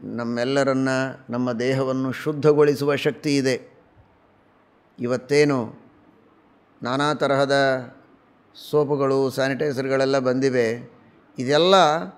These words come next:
ಆ ಮಣ್ಣಿನಲ್ಲಿ ಇದೆ ಅಂತ ಕಂಡವರು ಪ್ರಾಚೀನರು. ಮೃತ್ತಿಕಾ ಶೌಚ ಅಂತ.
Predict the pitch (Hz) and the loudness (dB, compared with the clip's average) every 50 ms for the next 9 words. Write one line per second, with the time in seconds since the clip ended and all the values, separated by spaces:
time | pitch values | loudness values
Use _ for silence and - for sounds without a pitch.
0 | - _ _ _ - 120 120 120 123 127 156 185 196 196 196 202 202 202 202 196 | -20 _ _ _ -8 -6 -4 -4 -2 0 0 0 2 2 2 4 4 4 2 2
1 | 185 170 180 180 175 175 175 160 180 160 160 151 151 147 147 143 147 151 131 113 | 2 2 2 0 0 -2 -2 -2 -4 -2 -2 -2 0 0 2 2 0 0 -2 -2
2 | 127 123 - - 131 123 110 92 - - - _ _ _ _ - - _ _ _ | -2 -4 -4 -4 -6 -6 -8 -10 -12 -16 -20 _ _ _ _ -20 -20 _ _ _
3 | _ _ _ _ _ _ _ - - 123 127 - - - 151 156 156 151 143 - | _ _ _ _ _ _ _ -12 -8 -6 -6 -4 -4 -2 2 2 4 4 2 2
4 | 143 135 131 113 - 120 113 110 104 101 98 - | -2 -2 -2 -2 -2 -2 -2 -2 -4 -6 -8 -12